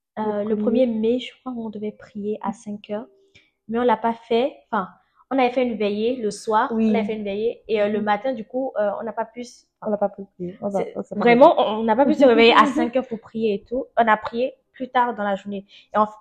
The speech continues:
Speaker 1: fait, le temps de prière qu'on a eu, c'était tellement,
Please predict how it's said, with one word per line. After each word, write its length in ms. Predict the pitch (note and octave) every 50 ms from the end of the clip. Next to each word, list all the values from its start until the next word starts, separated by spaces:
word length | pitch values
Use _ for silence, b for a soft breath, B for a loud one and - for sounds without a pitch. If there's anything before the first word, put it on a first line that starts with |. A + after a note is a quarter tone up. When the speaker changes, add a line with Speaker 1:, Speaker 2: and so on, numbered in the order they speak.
| _ _ _ _
Speaker 1:
fait, 180 | D4+ E4 - - - - - - _ _ _ _ _ _ _ -
le 180 | A#3+ B3 B3 -
temps 160 | - G4+ G#4
de 100 | E4+ D#4
prière 300 | - - C4+ C#4+ D#4 D#4
qu'on 140 | - C4+ A#3+
a 80 | A3+
eu, 60 | B3+
c'était 260 | D4 - - F4+ F4 - - - - C4 C4 -
tellement, 400 | C4 D#4+ D#4 C#4+ C#4+ D4 E4+ F4+